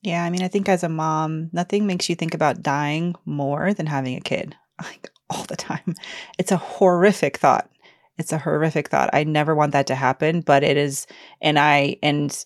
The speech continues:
you know, I was kicking myself after having, like, conversations with you about not getting that kind of stuff in order before I had the baby, because even those conversations only got more difficult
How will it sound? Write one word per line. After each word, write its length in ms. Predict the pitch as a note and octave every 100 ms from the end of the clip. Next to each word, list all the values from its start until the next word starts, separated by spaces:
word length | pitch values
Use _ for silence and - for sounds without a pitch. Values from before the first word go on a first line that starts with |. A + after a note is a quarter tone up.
| _
you 140 | - D#3+
know, 180 | C#3 C#3
I 120 | C#3
was 120 | -
kicking 320 | - F#3 E3
myself 540 | D3 C#3 - C#3 C3 -
after 180 | D3+ -
having, 240 | D3 C#3
like, 100 | -
conversations 680 | - D#3 D3 D3+ - - D3
with 180 | - -
you 120 | D3+
about 280 | - C#3+ D#3
not 220 | D3 C#3
getting 180 | C#3+ C#3
that 140 | C3
kind 160 | - D3
of 80 | C#3+
stuff 200 | C3+ C#3+
in 120 | C#3+
order 260 | D3+ D3 D3
before 400 | D3 - D3+ D3
I 40 |
had 160 | D3 C#3
the 60 |
baby, 320 | D3+ D3 D3+ D3+
because 360 | D3 D3+ D3
even 400 | - D#3 D3 D3 - - - - - _ _ -
those 240 | F#3 F#3
conversations 720 | F3+ F#3 E3+ F3 E3 D#3+ E3+ -
only 340 | E3 E3+ E3+ F3
got 200 | E3+ E3
more 400 | E3 E3+ E3+ F3
difficult 760 | D3+ C#3+ C#3 C#3 B2 - -